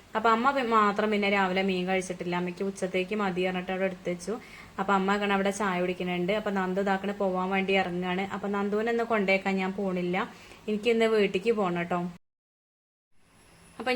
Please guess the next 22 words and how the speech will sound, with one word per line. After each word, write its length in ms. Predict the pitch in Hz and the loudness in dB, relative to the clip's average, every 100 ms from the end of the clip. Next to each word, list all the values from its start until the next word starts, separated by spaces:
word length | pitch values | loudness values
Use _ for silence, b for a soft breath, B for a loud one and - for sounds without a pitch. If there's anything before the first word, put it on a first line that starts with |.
| 247 | 4
ഞാൻ 140 | 247 269 | 4 4
നന്ദുവിനെ 440 | 277 247 240 240 247 254 247 | 2 2 2 4 6 4 4
കൊണ്ടേക്ക് 500 | 247 220 226 226 240 | 2 6 6 6 6
വരുമ്പോഴേക്കും 540 | 226 208 202 196 208 214 | 4 4 4 2 2 0
കുറച്ച് 360 | 208 208 - 254 | 0 -2 -8 0
സമയാവും. 560 | 254 202 185 185 180 208 - | 2 4 2 0 0 -2 -4
അപ്പൊ 140 | 196 208 214 | 0 2 4
ആ 40 | 247 | 4
സമയം 260 | 262 233 233 | 4 4 4
എനിക്കിവിടെ 340 | 226 226 220 220 | 2 2 2 2
പോവില്ലേ, 360 | 214 180 180 180 175 | 2 2 0 0 0
അപ്പൊ 120 | 190 | -2
എനിക്ക് 180 | 196 190 | -4 -2
കുറച്ചുകൂടി 380 | 190 196 196 208 214 | -2 -2 -2 0 0
പണികളൊക്കെ 440 | 202 185 190 196 202 | 0 0 -2 -2 -2
ചെയ്ത് 200 | 214 190 190 | -2 -2 -2
തീർക്കാണ്ട്. 600 | 196 185 - 190 175 180 247 B B B - | -2 -4 -4 -4 -2 -2 -4 B B B 0
ഒരു 120 | 214 233 | 2 4
പത്തര 320 | 220 233 254 | 4 4 6
പതിനൊന്ന് 280 | 262 240 233 | 4 4 2
മണിയൊക്കെ 260 | 240 247 247 | 2 2 4
ആകുമ്പോഴേക്കും 540 | 240 226 226 220 240 | 4 6 4 4 0